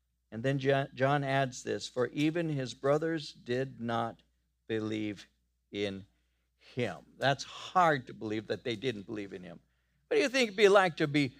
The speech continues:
raised with a perfect brother? Think about that. To be raised with a perfect brother. My, my sisters understand this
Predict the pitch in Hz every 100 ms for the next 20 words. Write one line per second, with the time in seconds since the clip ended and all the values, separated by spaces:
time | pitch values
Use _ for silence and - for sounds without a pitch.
0 | _ 151 175 160 156 135 - 180 - 147
1 | - 160 139 101 - _ _ _ _ _
2 | _ _ _ _ _ _ _ _ _ 254
3 | 294 302 294 277 269 214 151 82 - _
4 | _ _ _ _ _ _ _ 143 170 160
5 | 185 240 214 208 175 151 202 202 208 -
6 | 214 180 135 160 226 254 147 202 226 -
7 | 269 - - 151 135 117 110 - 110 110
8 | 117 120